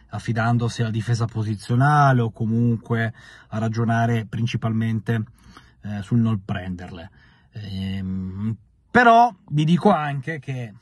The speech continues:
un dato oggettivo che Allegri nelle ultime otto ci abbia capito ben poco, perché,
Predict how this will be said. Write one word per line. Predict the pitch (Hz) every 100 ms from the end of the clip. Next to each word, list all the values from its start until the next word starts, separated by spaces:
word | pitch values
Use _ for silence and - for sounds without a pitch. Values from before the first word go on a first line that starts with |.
| _ _ _ _
un | 110
dato | 107 110
oggettivo | 117 113 - 156 123
che | 113
Allegri | 113 117 110 107
nelle | 110 110
ultime | 113 110 113 110
otto | 117 117 _ - 104
ci | -
abbia | 110 107
capito | 104 110 107 101
ben | 143
poco, | - 107 98 107 135 175 - - - - -
perché, | 120 - 143 139 135